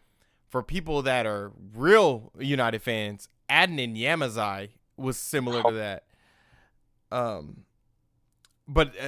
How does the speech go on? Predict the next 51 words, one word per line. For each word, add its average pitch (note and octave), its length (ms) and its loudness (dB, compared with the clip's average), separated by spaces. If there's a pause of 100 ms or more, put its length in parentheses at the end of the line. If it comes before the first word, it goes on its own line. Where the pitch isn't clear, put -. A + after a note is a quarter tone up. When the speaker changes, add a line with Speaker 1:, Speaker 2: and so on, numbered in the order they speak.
(100)
Speaker 1:
uh, D3+ 180 -2
he G3 220 -2
had F3 200 4
one. C#3 240 -2
He D3 140 -10
did D3+ 120 0
a B2+ 60 0
few E3 260 -10
step E3 380 -2
overs, D#3 520 -4 (420)
fake F3+ 340 2
shot, D#3+ 460 2
dropped D3+ 340 0
the D#3 60 -4
dude C#3+ 340 -2
off, C#3 280 4
and A#2 180 -10
cut D#3+ 240 2
it A#2 160 -2
back. C#3 300 2
I D#3+ 100 2
was C#3 160 -2
like, A#2 180 -4
"Oh C3+ 360 -2
my G2+ 320 -14 (120)
goodness." A2+ 720 -6 (580)
Speaker 2:
He, A#2+ 160 8
he A2 140 8
gets, G3 300 8
he C#3+ 140 8
gets G#3 180 6
busy C#3+ 380 8
in G#2 60 4
there. F#2+ 120 2
He, A2 120 2
he, B2 320 -4
he A2+ 140 -4
be - 140 -4
cooking, B2 440 2
man. G#2 240 0
Speaker 1:
Yeah, A#2 180 0
Speaker 2:
And G2 220 0
Speaker 1:
he C#3+ 60 -6
was B2 120 -10
cooking. A2+ 420 -8
Yeah. G2 200 -14 (840)
Speaker 2:
he's C3 160 6
playing B2+ 320 6
with A2+ 120 6
that G#2+ 160 8
freedom C3 480 0